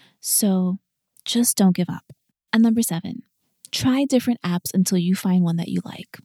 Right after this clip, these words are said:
A lot of them have free trials, so you can try it out for a week or so and see if it works for you. The most important thing to know is that there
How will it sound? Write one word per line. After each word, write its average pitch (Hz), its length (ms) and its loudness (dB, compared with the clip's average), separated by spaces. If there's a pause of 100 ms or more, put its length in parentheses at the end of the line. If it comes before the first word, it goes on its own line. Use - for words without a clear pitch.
(140)
A 214 40 0
lot 269 220 2
of 381 60 -6
them 254 120 6
have 190 200 2
free 180 180 0
trials, 202 540 -2
so 170 380 -2 (520)
you 190 240 0
can 180 300 2
try 226 240 -6
it 196 100 -2
out - 180 -8
for 220 120 -4
a 220 80 -2
week 240 200 0
or 277 60 -2
so 320 340 -4
and 226 280 4 (100)
see 277 220 -8
if 285 100 -10
it 262 100 -6
works 330 220 -8
for - 80 -14
you. - 280 -10 (260)
The 240 80 6
most 269 200 4
important 214 460 -4
thing 190 160 2
to 185 80 2
know 175 500 0
is 185 180 2
that 170 280 -2 (500)
there 214 140 2